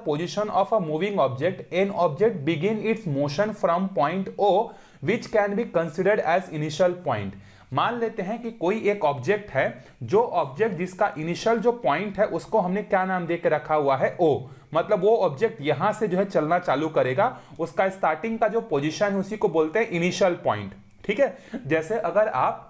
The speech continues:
अपने घर से स्कूल जाने के लिए अगर निकलते हो तो आपका जो घर है वो आपका क्या कहलाएगा, इनिशियल पॉइंट कहलाएगा, और जब आप स्कूल पहुंच जाओगे तो स्कूल आपका क्या कहलाएगा, फाइनल पॉइंट कहलाएगा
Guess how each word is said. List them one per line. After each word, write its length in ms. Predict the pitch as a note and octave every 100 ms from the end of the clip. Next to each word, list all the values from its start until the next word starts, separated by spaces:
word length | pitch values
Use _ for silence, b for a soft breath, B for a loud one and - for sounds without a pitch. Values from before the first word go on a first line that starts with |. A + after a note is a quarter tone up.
| - _ _ - _
अपने 300 | C3 C3 F#3
घर 240 | E3 E3+ F#3+
से 120 | A3 F3+
स्कूल 240 | - A3
जाने 280 | F3 D#3+ F#3
के 100 | G3
लिए 100 | F#3+
अगर 200 | F3+ F3+
निकलते 400 | D#3+ D3+ C#3 F#3
हो 220 | C#3 G2 B B B
तो 40 | E3
आपका 320 | D3+ - G#3+
जो 120 | G#3+
घर 300 | C#3 D#3 G3+
है 140 | D#3+ G#3
वो 140 | G3
आपका 300 | G#3 - G3+
क्या 180 | F#3+ F#3
कहलाएगा, 580 | F#3 F3 D#3 D3 A3+ -
इनिशियल 420 | D3 D#3+ D#3 A3+ A3
पॉइंट 260 | F3+ D#3 D#3
कहलाएगा, 560 | D3 C#3 B2 B2 B3+ B B B
और 120 | D#3+
जब 120 | D#3+ G3+
आप 180 | G#3
स्कूल 300 | F3+ - A#3 A3+
पहुंच 220 | F3 A3+
जाओगे 320 | F3+ F3 G3
तो 120 | F#3+
स्कूल 260 | D#3+ - G3+
आपका 220 | F3+ F3+
क्या 160 | F3+ F3
कहलाएगा, 520 | F3 D3+ C#3+ B2+ D#3 C4 - -
फाइनल 340 | D#3 D#3+ F3 D3+
पॉइंट 240 | C#3 -
कहलाएगा 540 | D3 B2 A2 G2 E2+